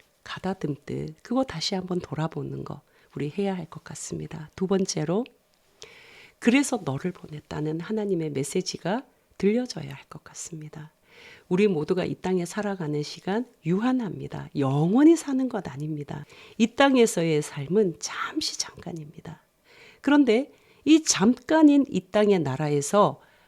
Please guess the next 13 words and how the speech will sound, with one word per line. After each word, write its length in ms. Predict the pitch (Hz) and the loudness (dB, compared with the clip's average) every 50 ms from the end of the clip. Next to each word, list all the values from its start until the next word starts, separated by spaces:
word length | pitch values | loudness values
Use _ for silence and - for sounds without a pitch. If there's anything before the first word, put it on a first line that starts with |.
| _ _ _ | _ _ _
하나님께서 840 | _ - - 269 262 269 262 247 220 190 - 151 147 - - 226 254 | _ -4 2 4 4 4 4 4 2 2 0 0 0 2 2 0 2
우리에게 580 | 254 - 160 156 180 170 156 143 - 208 220 214 | 2 0 0 2 2 2 2 2 2 2 0 2
맡기신 640 | - 123 139 147 160 - - 302 311 - - 233 156 | 0 -2 -2 -2 -2 2 2 2 2 4 2 0 0
일은 260 | 135 135 - 139 139 | 0 -4 -6 -8 -8
있습니다. 720 | 147 143 - - - 147 143 143 147 - - 147 147 - _ _ _ _ _ _ _ _ _ _ _ _ _ _ _ _ _ _ _ _ _ _ _ _ | -8 -10 -12 -10 -10 -10 -10 -10 -12 -12 -14 -16 -16 -20 _ _ _ _ _ _ _ _ _ _ _ _ _ _ _ _ _ _ _ _ _ _ _ _
이어내는 680 | 190 175 175 185 185 170 - 151 139 139 151 147 139 | -2 2 2 2 2 2 -2 -8 -10 -12 -14 -16 -16
거, 160 | 143 - 160 _ _ _ _ _ _ _ _ _ _ _ _ _ _ - _ _ _ _ _ _ - | -18 -20 -20 _ _ _ _ _ _ _ _ _ _ _ _ _ _ -20 _ _ _ _ _ _ 0
회복시키는 800 | 240 240 233 226 214 - - 170 - - - 156 143 139 143 143 | 2 4 4 2 2 0 -4 -8 -10 -12 -12 -12 -12 -14 -16 -18
거, 180 | - 160 151 - _ _ _ _ _ _ _ - - - - _ _ - | -20 -20 -20 -20 _ _ _ _ _ _ _ -20 -20 -20 -20 _ _ 4
너가 300 | 190 208 214 240 220 196 | 4 4 6 4 2 2
가지고 480 | - - 180 165 - 214 196 - 175 | 0 -4 -4 -2 0 0 2 4 4
있는 360 | 165 156 156 160 156 147 143 - _ | 4 4 4 4 2 2 0 -4 _
재능, 540 | - - - 165 170 185 214 233 254 269 | -6 0 4 4 8 8 8 6 6 2